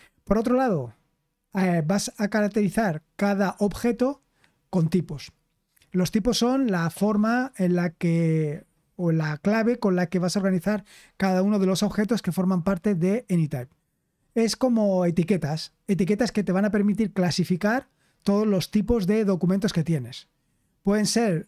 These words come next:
eh, específicas o pueden ser mucho más generales.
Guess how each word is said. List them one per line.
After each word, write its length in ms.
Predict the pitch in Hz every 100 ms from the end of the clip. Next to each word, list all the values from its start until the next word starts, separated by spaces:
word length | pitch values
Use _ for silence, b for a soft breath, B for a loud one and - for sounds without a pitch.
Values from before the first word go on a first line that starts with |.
| _
eh, 320 | 180 170 175 185
específicas 840 | - 175 220 190 233 277 294 247
o 160 | 190 160
pueden 280 | 190 185
ser 520 | 180 202 208 226 226 208
mucho 600 | 202 220 180 185 196 202
más 180 | 202
generales. 580 | - 170 147 135 - -